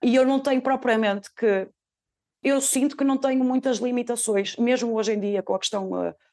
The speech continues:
das guerras contra a liberdade de expressão de humoristas e blá blá. Eu sinto que, na verdade, é, é das áreas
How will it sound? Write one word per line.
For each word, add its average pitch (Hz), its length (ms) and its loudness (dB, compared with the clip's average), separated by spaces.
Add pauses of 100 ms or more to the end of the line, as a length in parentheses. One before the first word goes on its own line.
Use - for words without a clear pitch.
(140)
das - 260 -2
guerras 190 400 0 (140)
contra 185 280 0
a 180 40 4
liberdade 185 280 0
de - 40 -10
expressão 185 360 -4
de 180 80 -6 (400)
humoristas 202 500 -2
e 196 40 -2
blá 190 160 -2
blá. 185 200 0 (380)
Eu 269 120 2
sinto 302 240 4
que, - 60 0
na 294 80 4
verdade, 277 500 2 (140)
é, 262 100 4
é 262 60 2
das 262 200 2
áreas 262 560 0